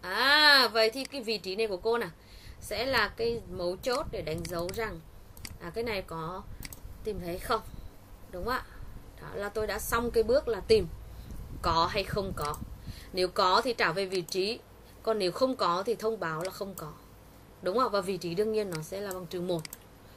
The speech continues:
Đúng không ạ? Rồi, đó là bước thứ nhất. Bước thứ hai, tôi tìm. Bước thứ ba, tôi cần xử lý cái gì?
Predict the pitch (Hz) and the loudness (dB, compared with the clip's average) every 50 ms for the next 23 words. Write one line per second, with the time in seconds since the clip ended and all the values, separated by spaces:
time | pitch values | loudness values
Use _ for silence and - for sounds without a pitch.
0 | - - - - 185 196 214 247 247 226 - - - - - - - - - - | -20 -18 -12 -8 -6 -2 2 4 2 2 2 -6 -14 -14 -14 -14 -16 -18 -18 -18
1 | - - 160 165 208 180 170 - - - - - - - - - - - 151 151 | -14 -10 -4 -2 -2 -2 -4 -10 -10 -12 -14 -14 -16 -16 -16 -14 -8 -4 -2 0
2 | 175 196 202 202 190 208 233 247 - - - - - 165 160 160 165 165 175 190 | 0 0 0 0 2 0 0 0 -2 -8 -8 -6 -6 -6 -4 -4 -4 -4 -2 2
3 | 208 233 294 - - - - - 208 226 - - 170 156 - - 220 220 226 220 | 4 4 4 2 -2 -8 -6 -2 -2 -2 -2 -2 -4 -4 -2 2 4 4 4 4
4 | - - - - - - - - - - 208 214 - 240 220 175 175 - - - | 0 -6 -10 -12 -12 -12 -12 -10 -6 -6 -6 0 4 4 4 4 2 -4 -4 -6
5 | - - - - - - - - - 339 339 311 247 214 247 269 277 262 247 - | -6 -12 -12 -12 -10 -10 -4 0 0 0 4 2 6 8 10 12 12 10 8 6
6 | - - - - - - - - - - - - - - - - - - - - | -2 -8 -10 -10 -10 -10 -8 -8 -8 -8 -8 -12 -12 -12 -12 -12 -12 -12 -12 -14
7 | - - 294 311 - 330 285 269 - 277 233 208 202 220 302 330 285 285 240 185 | 0 0 0 6 6 6 6 6 2 2 4 4 4 4 4 2 4 4 2 2